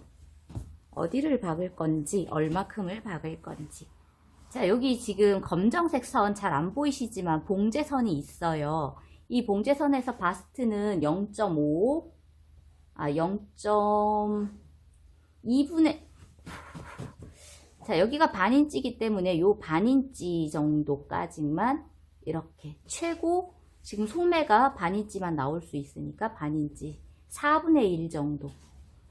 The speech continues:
사분의 일 정도 체크해 줬고요. 지금 허리선이 가위밥 여기에 있습니다. 그리고 여기에 허리선 있고 검정색 선은 여기에 있어요.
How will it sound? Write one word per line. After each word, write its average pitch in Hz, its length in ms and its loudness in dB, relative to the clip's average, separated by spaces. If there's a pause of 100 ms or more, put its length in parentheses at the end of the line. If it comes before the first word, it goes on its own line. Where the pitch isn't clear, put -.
(220)
사분의 226 580 0
일 147 120 -4
정도 160 320 -2
체크해 277 400 -4
줬고요. 170 600 -2 (380)
지금 170 180 -10
허리선이 254 540 0
가위밥 196 500 0
여기에 165 360 0
있습니다. 143 640 -4 (320)
그리고 262 600 0 (420)
여기에 233 400 4
허리선 277 520 2
있고 254 300 2
검정색 254 640 0
선은 254 320 0
여기에 196 380 2
있어요. 147 600 -2